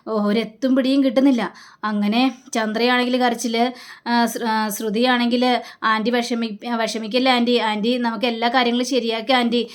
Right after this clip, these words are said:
ആൻറ്റി വിഷമിക്കാതിരിക്കുക ആൻറ്റി" എന്നും പറഞ്ഞുകൊണ്ട്, ആ, നമ്മുടെ,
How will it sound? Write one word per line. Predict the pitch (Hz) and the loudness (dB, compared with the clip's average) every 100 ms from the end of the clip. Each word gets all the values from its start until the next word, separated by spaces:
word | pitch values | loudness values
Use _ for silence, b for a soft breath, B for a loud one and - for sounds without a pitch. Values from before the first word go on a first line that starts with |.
| B B | B B
ആൻറ്റി | 233 233 | 0 2
വിഷമിക്കാതിരിക്കുക | 254 247 240 233 262 269 240 262 | 2 0 -2 2 4 4 2 2
ആൻറ്റി" | 254 247 | 4 2
എന്നും | 247 | 2
പറഞ്ഞുകൊണ്ട്, | 240 226 226 214 202 277 349 B B B 311 | 2 0 -4 -2 2 2 2 B B B 4
ആ, | 320 311 | 6 8
നമ്മുടെ, | 302 285 277 | 6 6 6